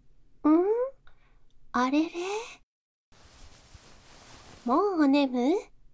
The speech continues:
<laughs> まぶた、すっごい重そうだよ。待ってて。ほら、寝るならお着替えしなきゃ。すぐ持ってきてあげるから。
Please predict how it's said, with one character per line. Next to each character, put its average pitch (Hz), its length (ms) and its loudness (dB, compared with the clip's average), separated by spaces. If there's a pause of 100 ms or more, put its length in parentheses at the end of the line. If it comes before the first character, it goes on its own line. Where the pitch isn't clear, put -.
(720)
<laughs> - 1500 -10
ま 262 200 0
ぶ 254 160 -4
た、 285 260 -8 (460)
す - 220 -6
っ 262 120 -2 (380)
ご 294 160 2
い 381 120 0
重 285 260 4
そ 277 200 -2
う 277 60 -2
だ 277 100 -2
よ。 277 220 -4 (2750)
待 294 200 -2
っ - 40 -20
て 240 180 -14
て。 - 160 -6 (640)
ほ 285 180 -4
ら、 294 240 -4 (560)
寝 240 160 2
る 330 160 2
な 339 140 -2
ら 240 160 -4
お 220 60 -8
着 311 160 -4
替 392 160 0
え 349 40 -4
し - 140 -4
な 269 140 0
き 269 120 -14
ゃ。 247 60 -12 (1400)
す - 220 -6
ぐ 370 140 -2
持 311 120 2
っ 269 40 0
て 269 200 -4
き - 80 -16
て - 100 -6
あ 226 100 -2
げ 220 140 -4
る 269 120 -2
か 269 140 -12
ら。 - 40 -16